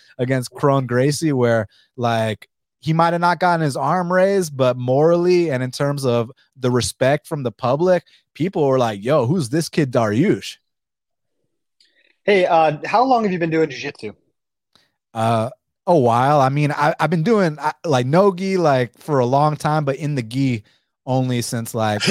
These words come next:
Speaker 2: <laughs>
Speaker 1: sixteen, seventeen. I mean, not sixteen years old, two thousand sixteen, two thousand seventeen.
Speaker 2: Yeah, yeah, I, I got what you meant.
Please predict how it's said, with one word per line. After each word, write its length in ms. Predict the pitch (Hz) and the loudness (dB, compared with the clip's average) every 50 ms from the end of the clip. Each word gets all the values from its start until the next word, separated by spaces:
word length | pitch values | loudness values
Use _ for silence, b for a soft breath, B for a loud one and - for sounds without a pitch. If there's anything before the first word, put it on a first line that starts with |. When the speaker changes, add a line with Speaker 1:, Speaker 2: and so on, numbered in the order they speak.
| - - - | -2 -4 -10
Speaker 2:
<laughs> 240 | _ _ _ _ _ | _ _ _ _ _
Speaker 1:
sixteen, 540 | - - 143 131 - - - 135 127 123 120 | -6 -4 -4 -4 -4 -4 -2 -2 -2 -2 -2
seventeen. 600 | - 131 123 120 131 123 139 135 135 139 151 - _ _ _ - | 0 -2 -2 -2 -2 -4 -4 -4 -6 -6 -8 -12 _ _ _ -6
I 80 | 127 | -4
mean, 120 | 139 160 156 | -2 0 0
not 220 | 175 180 135 117 | 0 0 0 -2
sixteen 340 | - 185 151 - 170 143 131 | -4 -6 -6 -4 -4 -4 -2
years 200 | 123 117 117 120 | -2 -2 0 0
old, 220 | 120 113 107 b b b b b | 0 0 0 b b b b b
two 140 | - 170 160 | -2 -2 0
thousand 300 | 139 135 120 120 120 120 | 2 2 0 0 -2 -4
sixteen, 340 | - - 117 - - 117 107 | -6 -8 -8 -6 -6 -6 -4
two 120 | 123 120 | -2 -2
thousand 240 | 107 107 101 95 95 | -2 -4 -6 -6 -6
seventeen. 400 | - 107 95 92 87 90 90 90 - _ | -8 -8 -8 -10 -12 -14 -16 -18 -14 _
Speaker 2:
Yeah, 200 | 127 127 117 113 | -6 -4 -4 -2
yeah, 160 | 113 107 104 | -4 -4 0
I, 280 | - 160 185 - 165 180 | 0 0 0 2 0 0
I 40 | 180 | 2
got 180 | 160 151 135 | 2 2 2
what 120 | 127 117 - | 0 -2 -6
you 60 | 127 | -10
meant. 160 | 117 117 117 | -10 -12 -14